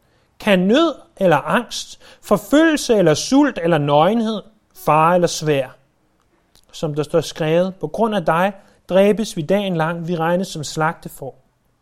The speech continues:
Men i alt dette mere end sejrer vi ved ham, som har elsket os. For jeg er vis på, at hverken død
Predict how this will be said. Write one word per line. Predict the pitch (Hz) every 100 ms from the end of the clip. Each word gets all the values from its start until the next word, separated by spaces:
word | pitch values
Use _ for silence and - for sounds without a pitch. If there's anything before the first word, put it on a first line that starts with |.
| _ _ _ _
Men | - 123
i | 156
alt | 170 160
dette | 175 170
mere | 151 151
end | 156
sejrer | 156 156 143 147
vi | 143 139
ved | 131
ham, | - 156
som | 156 - 151
har | 147
elsket | 147 - - 123
os. | 120 - _ _ _ _ _ _ _
For | -
jeg | 165 175 190 185
er | 190 180
vis | 156 156 240 226 - - - -
på, | - 165 - _ _ _ _ _ _ _ _ _ _ _ -
at | 147
hverken | 151 143 123 139 123 -
død | 214 277